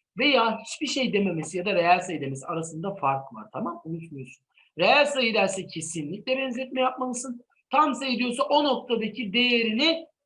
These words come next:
yerine yazmalısın. Tamam mıyız hocam? Tabii ki tamamız. Devam ediyoruz. Şimdi verilen x, y tanım aralığını bulmamız lazım. X ile y'yi çarpacağız. Çarpmada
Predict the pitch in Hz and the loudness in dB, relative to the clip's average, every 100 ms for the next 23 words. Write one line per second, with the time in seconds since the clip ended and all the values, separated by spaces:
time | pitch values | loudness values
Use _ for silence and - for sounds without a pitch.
0 | - 151 202 214 214 208 220 233 208 170 | -18 0 4 6 4 2 2 4 4 0
1 | 170 165 147 139 - 131 123 170 120 240 | -4 -6 -6 -12 -10 -8 -6 -6 -8 -12
2 | - 202 269 294 269 233 214 269 208 - | -10 -8 -6 -8 -8 -8 0 0 0 -6
3 | _ _ _ - 143 147 139 135 123 110 | _ _ _ -12 -10 -10 -12 -14 -14 -12
4 | 101 98 _ _ _ _ _ _ _ _ | -16 -18 _ _ _ _ _ _ _ _
5 | - 120 135 170 175 151 - _ _ _ | -12 -6 -6 -6 -6 -6 -8 _ _ _
6 | _ _ _ _ _ - 208 262 302 302 | _ _ _ _ _ -10 -4 -2 0 2
7 | 294 - 247 - 294 285 277 277 233 202 | 0 -4 -10 -8 -6 -2 -2 0 2 2
8 | 214 311 269 240 202 170 - - - 294 | 0 -2 0 0 -2 0 -2 -4 -10 -14
9 | - 311 294 285 240 196 - - 117 - | -6 -2 0 -2 -2 -2 -2 -6 -12 -12
10 | _ _ _ - 220 226 240 254 285 302 | _ _ _ -4 -4 -4 -6 -4 -4 -6